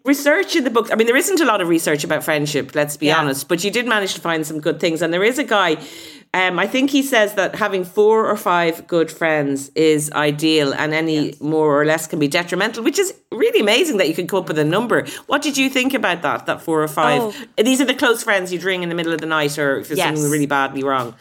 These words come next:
Speaker 2: Exactly. This, I found it really liberating. So this is a man called Robin Dunbar, who's the O G of friendship research. And you're right that there hasn't been that much research because, big surprise, there's been loads more research on romantic relationships.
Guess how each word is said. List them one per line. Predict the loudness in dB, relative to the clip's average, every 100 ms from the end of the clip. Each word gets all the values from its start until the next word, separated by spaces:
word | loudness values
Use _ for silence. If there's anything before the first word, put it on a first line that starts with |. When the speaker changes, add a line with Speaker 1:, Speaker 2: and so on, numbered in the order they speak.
| -20 -20 -10 -6
Speaker 2:
Exactly. | -2 0 -2 -2 -8 -8 _
This, | -2 -2 0 -2
I | -2
found | -2 -4
it | -2
really | 0 0
liberating. | -2 -4 -6 -6 -10
So | -6 -2
this | -2 -2
is |
a | -2
man | -2 -2
called | -4 -4 -2
Robin | -2 -2
Dunbar, | -2 -2 -2 -2 -2 -2
who's | -2 -2 -2
the | -4 0
O | 0 0
G | -2 -2 -2 -4 -6
of |
friendship | -4 -2 0 0 0
research. | -4 -4 -2 -2 -2 -4 -4
And | 0
you're | 0
right | 2 2 0
that | -6 -6
there | -2
hasn't | -2 -2 -6
been | -6
that | -8
much | -10 -8
research | -6 -4 -4 -6 -6
because, | -8 0 2 2 -2 -8 -18 _ _
big | -2 -2
surprise, | -4 -2 0 0 0
there's | -4
been | -4 -2 0
loads | 0 0
more | -2 -2
research | -4 -4 -4 -4 -4
on | -4 -4
romantic | -4 -2 -2 -4 -10 -8
relationships. | -8 -8 -8 -8 -8 -8